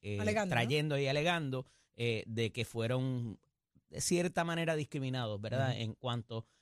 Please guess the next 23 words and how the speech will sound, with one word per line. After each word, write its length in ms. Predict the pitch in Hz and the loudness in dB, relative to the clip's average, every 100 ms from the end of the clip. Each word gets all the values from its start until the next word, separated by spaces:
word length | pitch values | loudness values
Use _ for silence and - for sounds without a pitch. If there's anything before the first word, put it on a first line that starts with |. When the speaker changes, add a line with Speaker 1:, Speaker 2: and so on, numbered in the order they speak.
| _ - | _ 0
Speaker 1:
a, 440 | 120 127 131 - | 2 2 0 -2
a, 640 | 123 110 110 104 101 98 - | -2 0 0 -2 -4 -6 -6
a 100 | 120 | -6
que 140 | 131 | -4
consideraran 600 | 131 117 120 110 120 120 | -2 0 0 2 2 0
su 120 | 135 | 0
propuesta 420 | 120 117 127 - 107 | 0 0 -2 -4 -6
para 200 | 104 101 | -4 -4
la, 200 | 98 98 92 | -4 -6 -6
el 60 | 110 | -6
desperdicio 360 | - 110 131 | -4 -4 -2
sólido. 340 | 190 214 214 - | 0 2 2 0
Y 120 | 139 | 0
nuevamente, 580 | 127 135 160 180 208 131 | 2 2 2 0 0 0
un 80 | 120 | 0
municipio 420 | 131 127 160 175 | 0 -2 -4 -2
que 140 | 131 | 0
ya 100 | 117 | 2
había 200 | 117 127 | 2 0
tenido 240 | 123 123 120 | 0 -2 0
problemas 320 | 127 123 131 | 0 0 -2
con 160 | 160 | -2
esto, 280 | 147 - 196 | -4 -4 -10